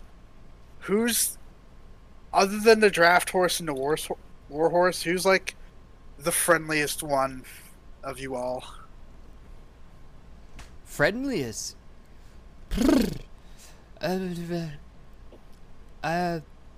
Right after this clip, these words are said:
Speaker 2: kind of n-, n-, not, you're talking to the one that's under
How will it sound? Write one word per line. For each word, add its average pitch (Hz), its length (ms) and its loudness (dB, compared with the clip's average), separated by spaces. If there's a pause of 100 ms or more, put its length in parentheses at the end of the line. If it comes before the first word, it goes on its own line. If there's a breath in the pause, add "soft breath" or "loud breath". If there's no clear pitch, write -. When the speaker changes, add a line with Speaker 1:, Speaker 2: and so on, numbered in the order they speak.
(3750)
Speaker 2:
kind 123 180 -4
of 110 140 -4
n-, 113 180 -12
n-, 113 200 -14
not, 113 380 -4 (460)
you're 123 180 -6
talking 120 380 -2
to 113 100 -6
the 104 120 -6
one 107 260 -6
that's 101 280 -6
under 107 560 -4